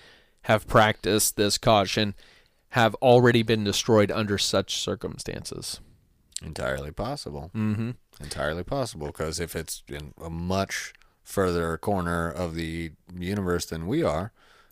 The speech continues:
Speaker 2: and somebody happened to stumble across them, and unless we, I mean, we put off so much <laughs> communication
Speaker 1: Yeah.
Speaker 2: and put it out there, uh, that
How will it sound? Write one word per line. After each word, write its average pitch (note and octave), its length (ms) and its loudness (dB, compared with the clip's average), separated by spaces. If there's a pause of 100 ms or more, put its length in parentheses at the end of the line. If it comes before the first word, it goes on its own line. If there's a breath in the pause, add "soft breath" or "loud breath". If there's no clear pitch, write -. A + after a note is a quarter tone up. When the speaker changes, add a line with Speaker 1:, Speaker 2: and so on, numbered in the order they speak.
Speaker 2:
and D2+ 300 -4
somebody D#2 320 -4
happened D#2 240 -4
to - 60 -8
stumble E2 280 -4
across F2+ 340 -2
them, D#2+ 260 -6
and D2+ 160 -12
unless F2 600 -6
we, F2 440 -2
I F2+ 120 -6
mean, F#2 200 -4
we C#3+ 120 0
put B2 200 2
off E2 180 0
so B2+ 180 2
much F#2 360 0 (160)
<laughs> - 180 -20
communication A#2 840 2
Speaker 1:
Yeah. F#2+ 220 4 (340 soft breath)
Speaker 2:
and E2 120 -6
put G2+ 160 2
it F#2+ 100 2
out G2 280 4
there, E2 420 0
uh, D#2+ 340 -2
that E2 340 -4